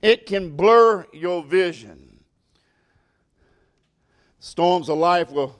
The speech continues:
blur your sight today. L-,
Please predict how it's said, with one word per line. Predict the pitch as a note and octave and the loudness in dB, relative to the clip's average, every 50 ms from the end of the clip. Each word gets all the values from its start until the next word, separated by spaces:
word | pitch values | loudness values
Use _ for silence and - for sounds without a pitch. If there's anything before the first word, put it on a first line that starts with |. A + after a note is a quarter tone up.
| _ | _
blur | - - D3 E3 F3 F3 E3+ D#3+ D3 C3+ - _ - | -12 -8 -4 -2 0 0 0 0 -2 -6 -14 _ -10
your | - C#3+ C3+ | -6 -6 -6
sight | - - - F3 E3 D#3+ D3 - _ | -6 -8 -6 -4 -2 -2 -2 -6 _
today. | - B2+ G2+ - A2+ G2+ F2+ E2 D2 _ _ _ _ _ _ _ _ _ _ _ _ _ _ _ _ _ _ _ _ _ _ _ _ _ _ _ _ _ _ _ _ _ _ _ _ _ _ _ _ _ _ _ _ _ _ _ _ _ _ _ _ _ _ - - | -18 -18 -12 -10 -10 -10 -10 -12 -18 _ _ _ _ _ _ _ _ _ _ _ _ _ _ _ _ _ _ _ _ _ _ _ _ _ _ _ _ _ _ _ _ _ _ _ _ _ _ _ _ _ _ _ _ _ _ _ _ _ _ _ _ _ _ -14 -12
L-, | - - | -12 -12